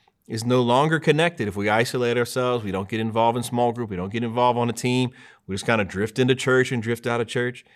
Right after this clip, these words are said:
man, we get unhealthy. We can't survive for long without the body.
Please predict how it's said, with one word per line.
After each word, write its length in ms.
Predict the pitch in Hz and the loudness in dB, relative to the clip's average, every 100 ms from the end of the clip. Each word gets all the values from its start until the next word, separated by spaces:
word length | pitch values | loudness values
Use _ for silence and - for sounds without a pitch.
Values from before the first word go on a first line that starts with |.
| _ _ - | _ _ -14
man, 180 | 131 127 | -10 -6
we 100 | 165 | -4
get 400 | 170 165 165 _ _ _ _ _ _ _ 139 | 0 0 -2 _ _ _ _ _ _ _ -4
unhealthy. 520 | 151 135 135 127 - _ _ _ _ _ _ _ | -2 -2 -6 -14 -20 _ _ _ _ _ _ _
We 140 | 123 | -6
can't 240 | 135 170 - | 0 0 2
survive 400 | 165 135 135 127 | 0 2 2 2
for 80 | 120 | 0
long 300 | 117 117 98 | 2 2 0
without 260 | 90 87 | -2 -6
the 60 | 87 | -6
body. 440 | 92 104 78 - | -4 -4 -6 -12